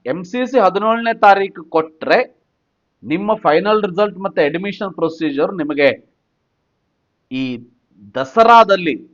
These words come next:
ಮುಗಿಯುವಂತ ಎಲ್ಲ ಸಾಧ್ಯತೆಗಳು ಕಾಣಿಸ್ತಾ ಇದೆ. ಯಾಕಂದ್ರೆ ಒಳ್ಳೆಯ ದಿವಸ ದಸರಾದಲ್ಲಿ ನಿಮ್ಮ ಅಡ್ಮಿಷನ್ ಪ್ರೊಸೆಸ್ ಕೂಡ ಕಂಪ್ಲೀಟ್ ಆದ್ರೆ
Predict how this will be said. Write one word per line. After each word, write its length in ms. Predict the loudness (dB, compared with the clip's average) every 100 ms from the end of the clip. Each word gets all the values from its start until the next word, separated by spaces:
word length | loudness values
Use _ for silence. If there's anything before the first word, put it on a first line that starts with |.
| _ _ -14
ಮುಗಿಯುವಂತ 580 | -10 -6 -2 -2 -4 -4
ಎಲ್ಲ 380 | -4 -2 -2 -2
ಸಾಧ್ಯತೆಗಳು 760 | -2 -6 -4 -8 -8 -8 -6
ಕಾಣಿಸ್ತಾ 460 | -6 -8 -10 _ -18
ಇದೆ. 220 | -18 -20 _ _ _ _ _ _ _ _ _ _ _ _ _ _ -12
ಯಾಕಂದ್ರೆ 340 | -8 -4 -4
ಒಳ್ಳೆಯ 440 | -2 -2 -2 0 0 -2 _ _
ದಿವಸ 320 | -4 -2 -2 -4 -8 -8
ದಸರಾದಲ್ಲಿ 920 | -8 -4 -2 -2 -4 -6 -10 -12 _ _ -14
ನಿಮ್ಮ 220 | -10 -6
ಅಡ್ಮಿಷನ್ 520 | -6 -6 -8 -8 -12
ಪ್ರೊಸೆಸ್ 360 | -12 -10 -10 -10
ಕೂಡ 180 | -6 -6
ಕಂಪ್ಲೀಟ್ 560 | -6 -12 -8 -8 -4
ಆದ್ರೆ 480 | -2 -2 -6 -8